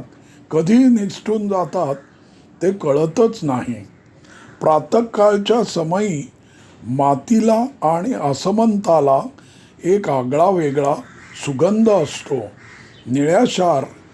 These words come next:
आकाशातील गुलाबी प्रकाशशलाका मंद गतीने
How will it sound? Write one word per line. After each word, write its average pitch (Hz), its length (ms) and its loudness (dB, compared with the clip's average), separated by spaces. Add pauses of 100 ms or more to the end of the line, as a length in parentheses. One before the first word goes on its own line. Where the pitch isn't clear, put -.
(340)
आकाशातील 160 920 0 (520)
गुलाबी 170 600 2 (540)
प्रकाशशलाका 185 1200 0 (680)
मंद 233 320 2
गतीने 180 760 -4